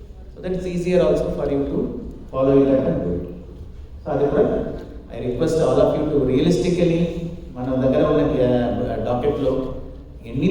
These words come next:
పీటీఎన్స్ యాక్చువల్‌గా కలెక్ట్ అవుతుంది, ఎన్ని పీటీఎన్స్ ఊరికే పడి ఉంది, దాన్ని తీసేస్తే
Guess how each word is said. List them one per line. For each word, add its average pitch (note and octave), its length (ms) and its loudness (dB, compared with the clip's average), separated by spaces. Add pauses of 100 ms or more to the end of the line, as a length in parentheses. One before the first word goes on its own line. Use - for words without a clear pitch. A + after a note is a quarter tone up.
పీటీఎన్స్ E3 640 4
యాక్చువల్‌గా - 380 2 (100)
కలెక్ట్ C3+ 280 4
అవుతుంది, C3 340 2 (600)
ఎన్ని D3+ 260 2
పీటీఎన్స్ D#3+ 560 4 (680)
ఊరికే E3+ 340 2
పడి - 240 4
ఉంది, - 180 4 (500)
దాన్ని C#3 280 -4
తీసేస్తే F3 460 4